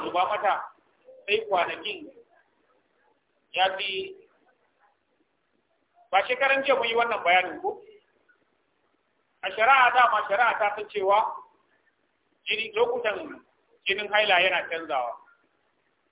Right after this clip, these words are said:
Ko ba haka bane? Yana canzawa. Normally dama yana, ana, yana canzawa. Yanzu kuma ka shiga zamanin da mu muke sa yin abin da zai canja shi. To tun da kika yi kuma ya canza,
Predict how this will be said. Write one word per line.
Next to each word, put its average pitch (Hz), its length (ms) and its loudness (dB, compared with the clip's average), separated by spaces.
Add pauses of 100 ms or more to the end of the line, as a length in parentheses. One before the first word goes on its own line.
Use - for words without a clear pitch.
(120)
Ko 208 100 -2
ba 196 140 2
haka 165 140 -2
bane? 147 220 -8 (320)
Yana 214 200 -2
canzawa. 175 320 -2
Normally 254 380 2
dama 226 240 6
yana, 214 180 2
ana, 240 280 2
yana 226 260 2
canzawa. 175 420 0 (1000)
Yanzu 202 240 -2
kuma 262 200 4
ka 262 140 0
shiga 214 160 -2
zamanin 226 420 4
da 190 140 4
mu 220 120 -6
muke 226 260 -4 (300)
sa 220 200 4
yin 240 160 -4
abin 196 220 2
da 185 80 0
zai 190 180 0
canja 190 320 -4
shi. - 160 -16 (1120)
To 381 100 -6
tun 285 160 -8
da 262 80 2
kika 262 240 -4
yi 214 120 -2
kuma 226 180 -4
ya 226 140 -2
canza, 226 360 -2